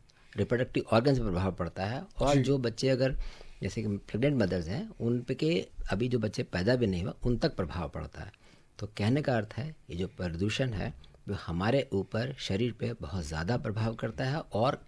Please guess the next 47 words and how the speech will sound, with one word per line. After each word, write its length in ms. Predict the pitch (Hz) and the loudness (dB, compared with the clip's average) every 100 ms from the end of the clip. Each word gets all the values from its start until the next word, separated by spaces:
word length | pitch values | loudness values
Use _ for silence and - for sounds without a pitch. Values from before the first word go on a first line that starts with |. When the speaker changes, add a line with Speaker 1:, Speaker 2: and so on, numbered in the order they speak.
| - | -6
Speaker 1:
काफ़ी 280 | 95 - 147 | -4 -2 -4
नुकसान 420 | - - - 123 - | -4 -6 -4 -4 -4
पहुंचा 240 | 92 85 | -4 -4
सकता 340 | 69 69 - 67 | -4 -12 -12 -12
है। 120 | 69 - - | -12 -14 -8
Speaker 2:
जी। 320 | 156 151 131 - - - - 151 | -6 -6 -8 -10 -20 -20 -2 2
मुकुल 180 | 156 | 2
सानवाल 360 | 208 196 190 202 | 6 6 6 6
जी, 100 | 196 | 6
अगर 280 | 185 196 170 | 8 8 6
दिल्ली 360 | 127 131 151 | 4 4 4
की 140 | 170 175 | 2 2
हम 160 | 160 | 4
बात 220 | 139 147 - | 4 2 2
करें 240 | 147 156 | 2 4
तो 120 | 156 | 4
आज 160 | 139 139 | 4 4
दोपहर 340 | 147 135 151 | 0 2 2
एक 240 | 156 139 135 | 2 2 2
बजे 200 | 131 143 | 4 4
राष्ट्रीय 360 | 123 - 143 | 2 0 2
राजधानी 420 | 127 123 131 123 | 2 0 -2 0
में 120 | 139 135 | 2 4
वायु 240 | 123 135 | 4 4
गुणवत्ता 400 | 131 120 - 139 | 2 -2 0 -2
सूचकांक 520 | 131 123 110 127 131 | 0 -2 -2 0 0
तीन 200 | 131 127 | 2 2
सौ 140 | 127 135 | 2 0
तिरपन 400 | 127 110 135 120 | 0 2 2 2
दर्ज 260 | 120 117 | 0 -2
किया 220 | - 120 | -2 -4
गया, 160 | 117 156 - - - | 0 0 0 -10 4
जो 100 | 143 | 6
कि 140 | 151 180 | 6 6
काफ़ी 360 | 160 147 170 | 8 8 8
खराब 300 | 165 143 151 | 6 6 6
श्रेणी 260 | - 139 135 | 6 4 6
में 100 | 143 | 8
माना 240 | 131 123 | 8 6
जाता 220 | 131 139 202 | 6 6 8
है 20 | |
और 40 | |
पिछले 260 | 190 - 214 | 8 6 2
कई 280 | - 202 214 | 8 8 8
दिनों 240 | 156 170 | 6 6
से 140 | 160 | 6
ये 140 | 143 | 6